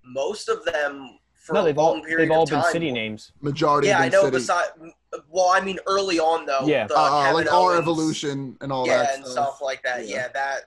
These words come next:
Speaker 1: that, uh, era a little bit more. But since later on, they've all been just, like, Brooklyn One,
Speaker 3: Yeah.
Speaker 1: Phoenix, all those.
Speaker 3: Yeah, besides the twenty-five and thirty and War Games, there really hasn't been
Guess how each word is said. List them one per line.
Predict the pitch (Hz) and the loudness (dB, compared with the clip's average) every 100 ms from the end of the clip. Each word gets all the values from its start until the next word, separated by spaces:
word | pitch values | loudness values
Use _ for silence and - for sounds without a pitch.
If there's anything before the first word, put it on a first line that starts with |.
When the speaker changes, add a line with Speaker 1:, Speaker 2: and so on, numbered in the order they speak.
| - | -4
Speaker 1:
that, | 139 135 - _ _ | -4 -4 -8 _ _
uh, | 127 120 113 104 131 | -10 -10 -10 -12 -10
era | 131 127 | -8 -8
a | 120 | -12
little | 123 | -16
bit | 120 110 | -18 -18
more. | 127 131 123 - _ - | -16 -14 -14 -18 _ -10
But | 156 151 | -8 -8
since | - 185 180 - - - _ _ _ 143 | -8 -8 -10 -14 -16 -18 _ _ _ -12
later | 160 160 151 | -8 -8 -6
on, | 143 139 | -6 -8
they've | 135 113 | -12 -8
all | 143 139 139 | -4 -4 -6
been | 139 135 | -10 -12
just, | 127 135 - | -10 -10 -8
like, | 120 - | -10 -10
Brooklyn | 123 123 123 131 | -16 -16 -16 -14
One, | 147 139 127 120 107 _ | -8 -6 -6 -10 -16 _
Speaker 3:
Yeah. | 135 127 | -12 -12
Speaker 1:
Phoenix, | 120 117 - - | -12 -16 -18 -16
all | 117 120 | -12 -12
those. | 117 117 107 123 - - - | -12 -18 -20 -20 -20 -20 -14
Speaker 3:
Yeah, | 139 | -8
besides | 135 - 190 202 196 | -6 -2 0 0 -4
the | 165 | -8
twenty-five | - 190 202 - 151 147 143 139 | -6 -6 -4 0 2 2 0 -4
and | 143 143 | -8 -8
thirty | - 135 127 131 131 | -6 -4 -4 -6 -8
and | 131 127 | -10 -8
War | 127 131 123 | -6 -4 -4
Games, | 123 127 127 | -8 -10 -8
there | 131 | -8
really | 143 135 135 | -4 -6 -6
hasn't | 131 131 135 120 | -8 -10 -12 -8
been | 127 110 123 | -8 -8 -12